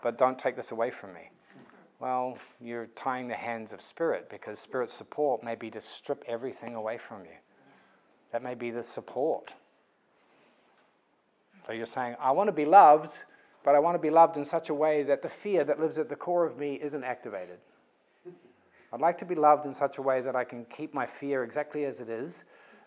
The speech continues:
but actually, because my fear is afraid of surviving, the main thing I'd like to be loved by is, let me win lotto." So, you know, all of our prayers are prayers for the wrong thing if our matter is first.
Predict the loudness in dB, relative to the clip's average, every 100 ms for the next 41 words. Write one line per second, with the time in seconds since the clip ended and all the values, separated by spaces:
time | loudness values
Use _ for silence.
0 | _ 4 6 4 -2 -4 -4 -4 -2 0
1 | 2 0 -4 -14 -14 4 6 6 4 -2
2 | -2 -2 -2 -4 0 0 0 -6 -4 4
3 | 4 4 -2 -10 -16 -6 -4 -2 -2 -2
4 | -2 2 0 -2 -4 0 2 2 4 4
5 | 2 -4 -12 -20 -10 -8 -6 -4 -4 0
6 | 0 2 -4 -8 -10 _ _ _ _ _
7 | _ _ _ _ -20 -20 _ -6 -2 0
8 | -2 -4 -10 -6 -2 -2 -2 -6 0 4
9 | 8 8 6 4 2 4 4 2 -2 -6
10 | -14 -20 -20 _ -20 -14 -4 -4 -2 0
11 | 0 0 -4 -6 -2 2 2 0 -8 -10
12 | -8 -8 -10 -12 -14 -14 -8 -4 -2 -2
13 | -4 -4 -6 -6 -6 -6 -6 -6 -10 -20